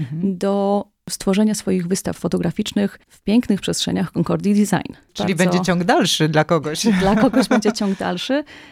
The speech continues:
Speaker 2: E, przestrzenie są piękne, wspaniałe. Sama miałam tam wystawę indywidualną.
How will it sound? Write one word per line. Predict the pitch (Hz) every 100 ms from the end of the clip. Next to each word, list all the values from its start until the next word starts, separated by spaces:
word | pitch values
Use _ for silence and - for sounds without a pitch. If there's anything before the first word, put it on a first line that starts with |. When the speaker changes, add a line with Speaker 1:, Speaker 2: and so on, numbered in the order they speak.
| -
Speaker 2:
E, | 180
przestrzenie | - 208 208 202 190
są | 180 180 175
piękne, | - 190 - 208
wspaniałe. | - 180 170 165 202
Sama | - 190 170
miałam | 170 170
tam | 170 170
wystawę | 175 - 180
indywidualną. | 190 190 185 175 175 180 208